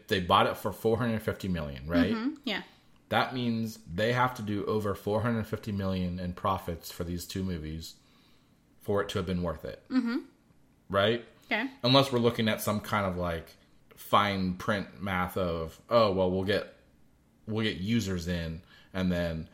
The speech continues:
Speaker 1: we're not making the money on the movie, we're making the money on the people coming in and then staying and making more money off those months that they have the service, blah, blah." Right?
Speaker 2: Yeah. Mm-hmm.
Speaker 1: Unless it's some kind of fine thing like that.
Speaker 2: Yeah.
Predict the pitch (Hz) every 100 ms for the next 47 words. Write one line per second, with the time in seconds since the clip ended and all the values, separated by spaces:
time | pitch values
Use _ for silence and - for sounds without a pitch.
0 | - 101 110 107 107 95 101 101 98 95
1 | 92 90 98 120 107 98 101 95 98 101
2 | 95 92 90 110 92 90 104 98 104 104
3 | 95 95 95 90 90 - 113 101 95 92
4 | 87 85 85 110 101 104 101 98 92 87
5 | 110 101 98 101 95 95 92 90 117 107
6 | 98 104 110 104 98 92 110 101 90 80
7 | - - - - 98 98 98 - - 254
8 | 135 156 147 - 127 127 107 - 113 107
9 | 101 95 95 82 - 92 80 - - 277
10 | 226